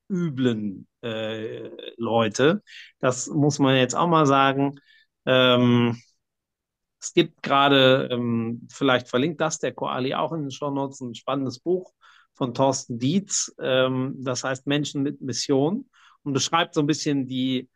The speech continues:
durchaus differenziert zu betrachtende evangelikale Welt. Ich gehöre da überhaupt nicht zu, aber ein bisschen, bisschen Differenzierung ist, äh, ist da, glaub ich, gut. Und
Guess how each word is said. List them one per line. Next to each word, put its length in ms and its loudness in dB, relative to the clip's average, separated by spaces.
durchaus 400 0
differenziert 680 -2
zu 100 -14
betrachtende 520 -8
evangelikale 760 -2
Welt. 200 0
Ich 120 -14
gehöre 280 2
da 120 2
überhaupt 400 -2
nicht 220 -16
zu, 480 -6
aber 340 0
ein 140 -6
bisschen, 560 -2
bisschen 340 -6
Differenzierung 960 -4
ist, 360 -16
äh, 420 -4
ist 200 -18
da, 180 2
glaub 320 -4
ich, 140 -16
gut. 320 0
Und 320 -2